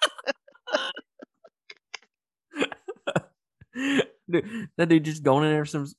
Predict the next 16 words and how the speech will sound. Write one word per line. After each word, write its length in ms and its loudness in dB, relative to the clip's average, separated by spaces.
for 40 -10
some 160 -4
poontang 480 0
pie, 300 4
man. 300 0
Fucking 180 2
gets 160 0
capped. 420 4
Man, 140 4
what 100 2
the 100 0
fuck, 300 2
man? 180 -4
That's 120 -4
fucked 240 2
up. 180 -2